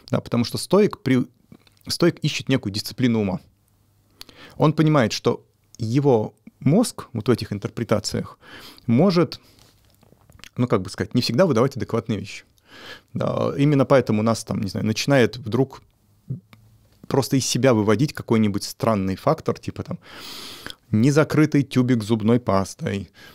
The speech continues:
там говорящий рядом, э, по сотовому телефону человек и так далее. Всё это от, от недостатка дисциплины ума. Потому что ум,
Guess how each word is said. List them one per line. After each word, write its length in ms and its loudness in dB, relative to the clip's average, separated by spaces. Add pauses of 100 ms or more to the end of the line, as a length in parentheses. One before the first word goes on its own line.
(220)
там 340 -4
говорящий 640 2
рядом, 1080 0
э, 40 -12 (120)
по 140 -4
сотовому 400 0
телефону 460 -4
человек 640 -2 (320)
и 40 -20
так 120 -2
далее. 140 -2
Всё 140 2
это 140 4
от, 220 -4 (280)
от 60 -10
недостатка 680 -2
дисциплины 480 -2
ума. 240 -4 (600)
Потому 220 0
что 240 -4 (380)
ум, 240 6